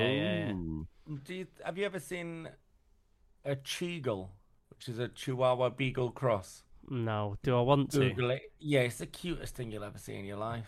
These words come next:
Speaker 3: It's gonna make you cry.
Speaker 2: <laughs> There's Puggles as well. Pug Beagle
Speaker 1: Cheagle.
Speaker 2: cross.
Speaker 3: I would have put a Cheagle in, but I was,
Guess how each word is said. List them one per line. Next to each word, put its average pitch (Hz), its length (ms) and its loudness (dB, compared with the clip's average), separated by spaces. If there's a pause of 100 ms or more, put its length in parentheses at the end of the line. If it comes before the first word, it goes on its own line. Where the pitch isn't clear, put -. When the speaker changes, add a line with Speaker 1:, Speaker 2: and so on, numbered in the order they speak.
(220)
Speaker 3:
It's 165 100 0
gonna 156 160 2
make 135 160 2
you 110 100 -4
cry. 131 400 6 (300)
Speaker 2:
<laughs> - 300 -18
There's 120 180 6
Puggles 104 560 8
as 82 120 -4
well. 87 400 2 (120)
Pug - 100 6
Beagle 113 460 6
Speaker 1:
Cheagle. 90 100 -2
Speaker 2:
cross. 78 200 -8 (460)
Speaker 3:
I 151 80 6
would 165 140 6
have 175 140 6
put 165 160 4
a 135 40 0
Cheagle 139 440 4
in, 143 100 2
but 127 180 2
I - 40 -2
was, 120 180 -2